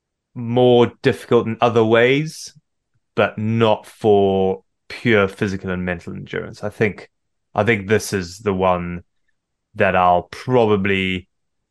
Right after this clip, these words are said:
sit in the old age home and tell my grandkids over and over again when I got Alzheimer's. I'll be like, "Do you know once I did a hundred and five full line?"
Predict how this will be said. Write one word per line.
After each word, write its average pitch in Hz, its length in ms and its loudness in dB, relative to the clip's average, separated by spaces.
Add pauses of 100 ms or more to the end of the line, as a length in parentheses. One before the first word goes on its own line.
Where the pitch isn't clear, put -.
(120)
sit - 260 -4
in 117 60 0
the 110 100 2
old 101 220 4
age 95 240 0
home 90 500 -2
and 92 260 -10 (160)
tell 101 160 -2
my 92 140 0
grandkids 87 460 -4
over 90 240 -4
and 87 80 -4
over 85 200 -4
again 87 400 -6
when 90 140 -10
I 87 80 -4
got 90 140 -6
Alzheimer's. 87 520 -8
I'll 87 80 -14
be - 140 -10
like, 104 240 -6 (220)
"Do - 80 -6
you 226 160 0
know 185 160 4
once 175 340 0
I 120 60 -4
did 139 160 -4
a 131 60 2
hundred 196 460 -6
and 190 180 -6
five 180 380 2
full 185 260 -4
line?" 160 220 4